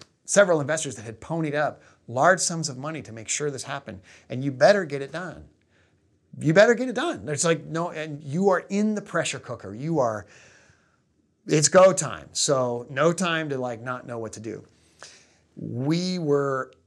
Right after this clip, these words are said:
I had to go, "Okay, we have to kill the bad guy. Go here, go here, you know, throw the lightsaber, one shot, two takes, done, move on." And we were, like, leapfrogging into certain sets.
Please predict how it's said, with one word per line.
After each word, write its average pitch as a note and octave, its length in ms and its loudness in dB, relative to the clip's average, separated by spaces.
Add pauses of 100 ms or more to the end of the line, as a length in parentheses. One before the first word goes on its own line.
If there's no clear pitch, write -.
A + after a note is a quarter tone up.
(640)
I D#3+ 140 6
had F3+ 300 -2
to C#3 420 -4 (120)
go, A#2 520 -2 (1500)
"Okay, B2+ 300 0 (420)
we B2+ 80 -2
have B2+ 80 -4
to - 60 -14
kill C3+ 180 0
the B2+ 60 2
bad A2+ 240 -2
guy. - 240 -14 (640)
Go A#2+ 140 2
here, E3+ 340 2
go B2+ 180 -6
here, D#3 500 -4 (340)
you A#2 100 -6
know, F#2+ 80 -6
throw D#3+ 280 4
the D#3 80 2
lightsaber, D3 720 2 (120)
one C3+ 180 -4
shot, C#3 480 0 (400)
two D#3 160 0
takes, C3+ 400 2
done, C3 400 2
move C#3+ 180 -2
on." G2+ 160 -4 (260)
And C#3+ 80 -6
we C#3 60 0
were, B2+ 100 0
like, B2 260 -2
leapfrogging D3 760 2
into C3+ 240 -6
certain - 300 -2
sets. - 380 -8